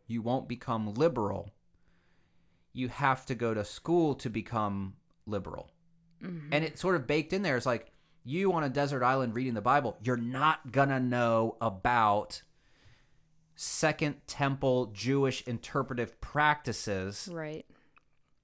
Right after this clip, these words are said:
Speaker 1: other than the stuff that's in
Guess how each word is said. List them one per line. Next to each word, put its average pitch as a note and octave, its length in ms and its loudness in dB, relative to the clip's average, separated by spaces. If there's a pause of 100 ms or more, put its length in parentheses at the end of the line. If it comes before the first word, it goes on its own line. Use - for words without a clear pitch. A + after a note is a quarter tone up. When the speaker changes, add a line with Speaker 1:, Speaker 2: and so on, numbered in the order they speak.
(720)
Speaker 1:
other D3+ 240 6
than C#3 140 2
the B2+ 60 0
stuff C3+ 280 2
that's A#2+ 220 -4 (800)
in C#3+ 560 2